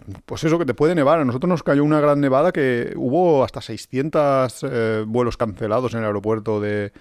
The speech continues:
de Schiphol, de Ámsterdam. Y, a ver, que es un invierno, a pesar de estar junto al mar, que es, es un invierno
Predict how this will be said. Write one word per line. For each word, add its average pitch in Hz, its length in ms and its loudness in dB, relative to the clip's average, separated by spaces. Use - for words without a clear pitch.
de 107 200 -2
Schiphol, 202 480 -4
de 101 340 -2
Ámsterdam. 185 480 -4
Y, 143 540 0
a 113 100 0
ver, 117 400 -2
que 127 120 -2
es - 80 -8
un 160 80 0
invierno, 156 760 2
a 117 140 -2
pesar 127 200 -4
de 147 60 -2
estar 151 220 -2
junto 120 320 -2
al 110 100 0
mar, 123 300 -2
que 120 200 -6
es, - 240 -10
es - 140 -14
un 120 100 -6
invierno 113 920 -2